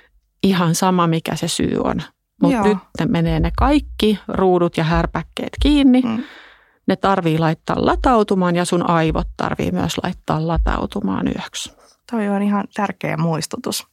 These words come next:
Speaker 2: ja ihan meille kaikille aikuisillekin tärkeä
Speaker 1: No kyllä,
Speaker 2: muistutus.
Speaker 1: nimenomaan.
Speaker 2: Mm.
Speaker 1: Ja siitä ehkä niinku ajattelisin perhe-elämässä myös, että vanhemmat on esimerkkejä, halus tai ei.
Speaker 2: Hyvä,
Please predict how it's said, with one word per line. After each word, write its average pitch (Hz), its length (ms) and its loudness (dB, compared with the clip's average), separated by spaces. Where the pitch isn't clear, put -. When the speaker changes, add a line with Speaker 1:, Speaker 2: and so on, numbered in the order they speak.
Speaker 2:
ja - 100 -4
ihan 196 220 0
meille 165 220 -2
kaikille 196 340 -2
aikuisillekin - 920 -4
tärkeä - 200 -2
Speaker 1:
No 180 140 2
kyllä, 180 300 4
Speaker 2:
muistutus. - 300 -4
Speaker 1:
nimenomaan. 175 840 4
Speaker 2:
Mm. 220 260 0
Speaker 1:
Ja 202 80 2
siitä 262 340 2
ehkä 190 240 0
niinku 196 200 2
ajattelisin 190 600 2
perhe-elämässä 165 840 2
myös, 160 260 0
että 170 300 -4
vanhemmat 165 440 2
on 196 260 4
esimerkkejä, - 880 -2
halus 160 420 0
tai 160 200 -2
ei. 190 320 0
Speaker 2:
Hyvä, 196 320 -2